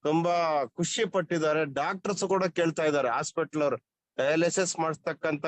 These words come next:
ಡಾಕ್ಟರ್ಸ್ ಕೂಡ ಕೇಳ್ತಾ ಇದ್ದಾರೆ, "ಸರ್, ನಮ್ಗೆ ದುಡ್ಡು ಮುಖ್ಯ ಅಲ್ಲ, ನೀವು,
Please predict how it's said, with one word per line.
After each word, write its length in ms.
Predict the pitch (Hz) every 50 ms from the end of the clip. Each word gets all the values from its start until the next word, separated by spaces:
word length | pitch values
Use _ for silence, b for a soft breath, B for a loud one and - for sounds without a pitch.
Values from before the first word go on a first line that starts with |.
| 156 151 147 139
ಡಾಕ್ಟರ್ಸ್ 540 | 120 110 127 135 156 160 - 170 156 - -
ಕೂಡ 200 | 151 170 160 165
ಕೇಳ್ತಾ 420 | 160 - - 147 143 135 - 147
ಇದ್ದಾರೆ, 360 | 143 131 131 123 131 151 156 143 - _ _ _ _ _ _ _ _ _ _ _ _ -
"ಸರ್, 200 | 165 160 180 170
ನಮ್ಗೆ 560 | 156 156 156 147 143 139 147 139 135 127 113 - - _ _ _ _ _ - 113
ದುಡ್ಡು 220 | 139 156 160 156 165
ಮುಖ್ಯ 300 | 170 170 160 - 170 165
ಅಲ್ಲ, 220 | 156 151 147 147
ನೀವು, 600 | 147 147 143 143 139 135 135 131 127 120 110 101